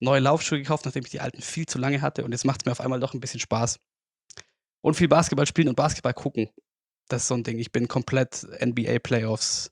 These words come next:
addicted. Und hab dafür aber auch mich noch keine Sekunde, außer natürlich die, die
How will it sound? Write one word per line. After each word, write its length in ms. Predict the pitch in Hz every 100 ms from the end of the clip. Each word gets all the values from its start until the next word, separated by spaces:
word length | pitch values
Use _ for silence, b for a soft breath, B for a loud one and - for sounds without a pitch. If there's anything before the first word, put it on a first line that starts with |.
| _ _
addicted. 580 | 113 - - - 113 - - _ _ _ _ _ _ _ _ _ _ -
Und 160 | 107
hab 140 | 131 -
dafür 340 | 131 - 147
aber 220 | 127 127
auch 180 | 127 123
mich 200 | 127 123
noch 120 | 127 -
keine 280 | 135 143
Sekunde, 480 | 139 - 147 147 135
außer 180 | 135 143
natürlich 280 | 127 135 -
die, 420 | 120 117 117 113
die 280 | 120 120